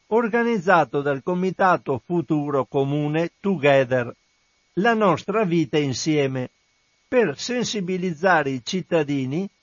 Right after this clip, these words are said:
sul fenomeno del vivere insieme in un'Italia a colori. Tra le varie iniziative ne segnaliamo una molto interessante, che si terrà sabato ventisei gennaio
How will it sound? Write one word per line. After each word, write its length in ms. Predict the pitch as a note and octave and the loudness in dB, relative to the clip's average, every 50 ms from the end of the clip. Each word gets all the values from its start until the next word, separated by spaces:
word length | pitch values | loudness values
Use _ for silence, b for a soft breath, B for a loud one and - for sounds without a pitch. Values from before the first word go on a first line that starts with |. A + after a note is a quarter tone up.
| _ _ _ | _ _ _
sul 320 | - - B3+ C4 B3 G3 | -10 -8 -6 -4 -4 -4
fenomeno 720 | - B3+ A3+ G#3+ G#3 G3+ F#3+ F3+ D3+ D3 C#3+ C#3 C3+ C3+ | -2 -2 0 2 2 2 2 2 0 -2 -4 -2 -4 -4
del 220 | B2+ C3+ C#3+ C#3+ C#3+ | 0 0 -2 -2 0
vivere 420 | C#3+ G#3 A3 G#3 E3 D3 C#3 D3 F3+ | -4 -4 -4 -2 -2 -2 0 0 0
insieme 760 | G#3+ G#3 - - - F3 E3 D#3 C#3+ C3+ D3 E3 F#3 F3+ _ _ _ _ _ | -2 -2 -4 -2 0 0 2 2 2 0 -2 -6 -6 -8 _ _ _ _ _
in 200 | _ A#3 A#3+ A3+ | _ -4 -2 0
un'Italia 840 | A#3+ B3 A3+ G3+ E3 B2+ - - C#3 C3 C3+ C#3 C#3 C3+ C3+ C3+ C3+ | 0 0 2 0 0 0 0 2 2 2 2 2 2 2 2 2 2
a 80 | C3+ B2+ | 2 0
colori. 600 | - - C#3+ C3+ C3+ C#3 C#3 C#3+ C#3 C3 C3 A#2+ - _ _ _ _ _ _ _ _ _ _ _ _ _ _ _ _ _ _ _ _ | 0 0 0 2 4 4 4 4 4 2 -2 -6 -8 _ _ _ _ _ _ _ _ _ _ _ _ _ _ _ _ _ _ _ _
Tra 220 | - G#3+ B3 C4+ | -2 0 2 2
le 160 | C4+ A#3+ G#3 | 4 4 2
varie 380 | D#3+ D3+ E3 F#3 G3 G3 F#3 F3 | 4 6 4 4 4 4 4 2
iniziative 840 | D#3 D#3 F3+ F#3+ F3+ - F#3 E3+ D#3+ - - D#3 D3 C#3 C3+ D#3+ F3 | 2 2 0 -2 -2 0 0 0 0 0 -2 -4 -4 -2 -2 -2 -2
ne 160 | F#3 G3 F#3 | 0 -2 -2
segnaliamo 800 | F3+ - A#3 A3+ A3 A3 G#3 F#3+ F3 F3 E3+ E3 E3 D#3+ D#3+ D#3+ | -2 -4 -4 -4 0 0 0 2 2 4 4 4 2 2 0 0
una 320 | D3 C#3 C3+ C#3 D3 D#3 | 0 -2 -2 -2 -2 0
molto 380 | D#3+ F3+ G3+ G#3+ G#3 F3 - F#3 | 0 0 0 0 0 0 0 0
interessante, 1080 | F3 D#3 - D#3 D3 C3+ C#3 B2 - - - C3+ B2+ B2 A#2+ A2 - B2+ A#2+ A2+ - _ _ _ _ _ _ _ _ | 0 2 2 0 0 2 0 -2 -2 0 0 0 0 0 -2 -4 -4 -4 -4 -4 -6 _ _ _ _ _ _ _ _
che 140 | _ - G#3+ | _ -4 -2
si 240 | - - B3+ B3 F#3+ | -2 -2 -4 -4 -2
terrà 340 | - A3+ G#3+ E3+ D#3 C#3+ C3 | 0 0 2 2 2 2 2
sabato 720 | - - - F3 G#3 G#3 F#3 D3 C#3+ C3+ B2+ - B2+ B2 | 0 -2 2 4 6 6 6 4 2 0 0 0 -6 -6
ventisei 760 | A2+ A#2 D3+ E3 D#3 - - D#3 C#3+ - - G3+ G3+ F3 D3+ B2 | -2 -2 -2 -2 -2 -2 -4 -4 -2 -2 -2 0 0 0 -2 -4
gennaio 800 | A2 C3 C#3+ C3+ C#3 C3+ C#3 C3+ C3 B2+ C3+ D3 E3+ F#3 F#3+ | -2 -2 -2 -2 -2 -2 -2 0 0 -2 -2 -2 -4 -4 -4